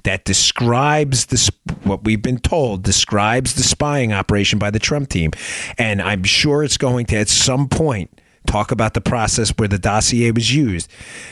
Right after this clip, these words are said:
The Democrats are going to have to save face. Why? Because they're gonna have to say at some point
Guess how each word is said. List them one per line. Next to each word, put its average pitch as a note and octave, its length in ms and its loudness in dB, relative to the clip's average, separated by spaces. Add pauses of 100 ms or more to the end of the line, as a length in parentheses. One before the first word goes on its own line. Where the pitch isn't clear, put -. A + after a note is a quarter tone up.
(120)
The A#2 100 0
Democrats B2+ 800 0
are G2 80 0
going G#2 360 0
to G#2 80 0
have G2 120 -2
to G2 100 0
save F#2 320 0
face. E2 380 0
Why? D2+ 320 -2 (1300)
Because C3 360 0
they're G2+ 120 2
gonna A#2+ 260 2
have A2+ 200 0
to G2+ 120 0
say B2+ 600 0
at F#2+ 140 -2
some C#3+ 340 2
point D#2 380 -2